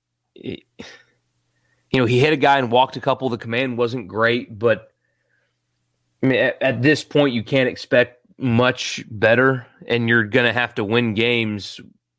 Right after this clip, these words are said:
with him right now with offense. That's just kinda how it is. But I, I think if you would have told me that Derek Diamond is gonna give you five and a third and give up four runs, then I would have said Ole Miss wins the game.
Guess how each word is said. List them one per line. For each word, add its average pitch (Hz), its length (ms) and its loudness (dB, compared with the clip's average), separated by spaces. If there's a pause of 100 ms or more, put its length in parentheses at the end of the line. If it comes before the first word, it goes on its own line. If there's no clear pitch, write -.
with 110 360 -4
him 120 300 0
right 113 220 0
now 117 560 0 (1300)
with 123 140 2
offense. - 600 -2 (1000)
That's 123 180 -2
just 120 120 -10
kinda 135 200 0
how 123 240 2
it 117 80 2
is. - 380 -4
But 123 280 2 (1000)
I, 127 220 -2
I - 20 2
think 151 260 0
if 139 160 -4
you 147 80 0
would 139 120 2
have 120 100 -2
told 143 240 2
me 135 180 0
that 117 400 0
Derek 127 280 0
Diamond 123 320 0
is 101 100 -8
gonna 120 180 0
give 107 260 -2
you 113 120 -4
five 113 320 2
and 113 100 -4
a 101 40 -4
third 117 280 2
and 110 80 -2
give 104 160 0
up 92 180 -2
four 113 220 2
runs, 120 640 0
then 110 320 0
I 110 140 2
would 110 180 2
have 101 120 -4
said 113 220 0
Ole 107 140 0
Miss 101 240 -4
wins 98 240 -4
the 92 80 -4
game. 92 380 -4